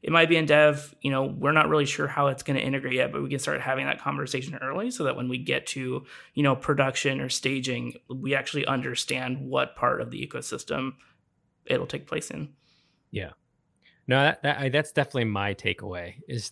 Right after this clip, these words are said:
Speaker 2: is trying to look at, um, how can I pull information from my environment rather than how can I, um, make sure that everything is in place before it gets to prod.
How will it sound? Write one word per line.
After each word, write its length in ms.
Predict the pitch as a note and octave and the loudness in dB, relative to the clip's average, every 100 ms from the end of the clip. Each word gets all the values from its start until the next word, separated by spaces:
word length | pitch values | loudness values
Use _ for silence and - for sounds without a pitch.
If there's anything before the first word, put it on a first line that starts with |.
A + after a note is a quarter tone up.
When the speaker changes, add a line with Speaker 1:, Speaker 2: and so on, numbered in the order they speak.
| _ | _
Speaker 2:
is 220 | B2+ A2 | -8 -6
trying 380 | - C3+ B2 A#2 | -4 -2 0 0
to 100 | A#2 | -4
look 300 | G#2+ G#2+ G#2+ | -6 -6 -4
at, 300 | G#2+ F#2+ F#2+ _ _ _ _ _ _ - | -4 -4 -6 _ _ _ _ _ _ -8
um, 220 | G2+ F#2 | -6 -6
how 220 | - B2+ | -6 -4
can 140 | A#2+ G#2+ | -4 -4
I 60 | |
pull 360 | F2 - D3+ D#3+ | -6 -4 -2 -2
information 520 | D3+ D#3+ D3+ D3 E3 | -4 -6 -6 -6 -8
from 140 | D3+ D3 | -8 -6
my 140 | C3+ | -6
environment 440 | C#3+ C#3 C#3 C3 - | -2 -2 -2 -4 -8
rather 340 | A2+ G2+ A2 | -4 -4 -4
than 220 | G2 G2+ F#2+ | -8 -8 -8
how 240 | G2+ G2+ | -8 -10
can 180 | - G2 | -10 -10
I, 320 | F#2 F#2 G#2+ _ _ _ - | -10 -10 -12 _ _ _ -10
um, 380 | G#2 F#2 F2+ F2+ _ - | -8 -8 -12 -16 _ -10
make 160 | A#2+ A#2 | -8 -6
sure 120 | A#2 | -6
that 80 | G#2 | -6
everything 340 | A2+ A2+ A2 G2+ | -6 -6 -4 -6
is 100 | F#2+ | -8
in 120 | F#2 | -12
place 300 | - F#2+ - | -10 -10 -10
before 320 | G#2 G#2 F2+ | -10 -10 -10
it 100 | F2 | -10
gets 220 | F#2 - | -14 -14
to 100 | - | -16
prod. 400 | - - - - | -14 -14 -16 -20